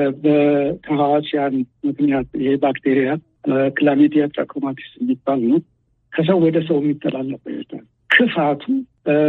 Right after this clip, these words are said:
በአብዛኛው ትኩሱ ምርቃዜ ያለው ትምህርት ቤት መ-፣ ከመግባታቸው በፊት ህጻናት ላይ፣ ከአንድ እስከ አምስት ዓመት ያሉ ህጻናት ላይ ነው የሚበረው። ለእነሱ ደግሞ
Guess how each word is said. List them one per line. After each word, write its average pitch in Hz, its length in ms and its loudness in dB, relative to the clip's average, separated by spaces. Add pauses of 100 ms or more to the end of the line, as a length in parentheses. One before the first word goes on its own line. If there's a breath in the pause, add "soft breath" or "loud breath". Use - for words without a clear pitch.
(140)
በአብዛኛው 165 1000 0 (140)
ትኩሱ 165 340 -8 (100)
ምርቃዜ 151 540 0
ያለው 170 340 0 (200)
ትምህርት 165 280 -2
ቤት 180 320 2
መ-፣ 160 160 0 (320)
ከመግባታቸው 147 720 -2
በፊት - 360 -4
ህጻናት 151 540 0
ላይ፣ 139 160 -2 (140)
ከአንድ 147 340 -2 (120)
እስከ - 240 -12
አምስት 143 440 0
ዓመት 143 280 0
ያሉ 139 180 -4 (100)
ህጻናት - 440 -16
ላይ 165 140 0
ነው 139 120 -2
የሚበረው። 123 380 -2 (320)
ለእነሱ 190 560 2
ደግሞ 175 200 0